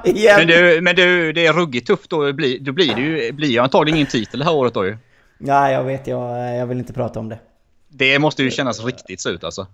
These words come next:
Speaker 1: Det är, alltså, det är, i min bok så vann de, liksom. Alltså, det, det är det som spelar roll, liksom.
Speaker 2: Ja, men du vet, det är silverware i The Warehouse som räknas, vet du. Och Arsenal har ju en fin bräda med många, eh, Barclays Premier League-titlar, vet du.
Speaker 1: Ja, det är roligt. Det är roligt.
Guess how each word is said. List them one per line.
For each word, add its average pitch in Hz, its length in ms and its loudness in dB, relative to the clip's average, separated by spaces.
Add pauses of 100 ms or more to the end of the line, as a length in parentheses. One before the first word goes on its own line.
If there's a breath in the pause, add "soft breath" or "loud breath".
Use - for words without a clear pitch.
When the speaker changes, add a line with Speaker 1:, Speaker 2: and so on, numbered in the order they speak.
(540)
Speaker 1:
Det 117 440 -2
är, 110 580 -6
alltså, 123 240 -6
det 131 100 -2
är, 135 220 -2
i 147 140 -6
min 147 220 -6
bok 135 240 -6
så 123 260 -10
vann 117 240 -12
de, 104 160 -16
liksom. 107 320 -18
Alltså, 113 240 -14
det, 113 160 -12
det 107 140 -12
är 113 40 -10
det 113 260 -10
som 110 100 -16
spelar 101 260 -14
roll, 101 120 -12
liksom. 117 260 0
Speaker 2:
Ja, 117 400 2
men 117 160 0
du 131 80 -2
vet, 135 240 2
det 143 100 2
är 131 40 2
silverware 135 760 4
i 131 460 0
The 139 60 0
Warehouse 113 460 2
som 127 140 -2
räknas, 127 380 -2
vet 95 140 -8
du. 113 60 -8
Och 120 320 0
Arsenal 123 280 -2
har 131 160 -2
ju 123 100 -2
en 127 80 -6 (200)
fin 147 600 0
bräda 131 500 0
med 123 120 -2
många, 120 540 2
eh, 123 60 6
Barclays 127 440 2
Premier 120 300 4
League-titlar, 117 460 -2
vet 95 120 -10
du. - 80 -14 (280)
Speaker 1:
Ja, - 140 -20 (180)
det - 40 -20
är - 140 -20 (100)
roligt. - 140 -20 (140)
Det 123 120 -16
är 123 60 -10
roligt. 113 200 -14